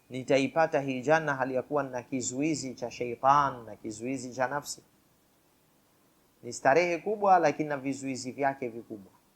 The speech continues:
Kwa lazima muumini ambaye anaamini ghaib,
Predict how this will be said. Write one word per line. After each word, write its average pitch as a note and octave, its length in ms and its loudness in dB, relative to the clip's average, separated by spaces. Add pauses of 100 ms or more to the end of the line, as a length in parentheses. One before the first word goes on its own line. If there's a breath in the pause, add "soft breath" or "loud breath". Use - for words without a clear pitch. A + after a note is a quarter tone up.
(1900 soft breath)
Kwa C3 120 2
lazima F#3 400 2
muumini G#3+ 340 2
ambaye F#3+ 260 6
anaamini F#3 480 0
ghaib, F3+ 300 -2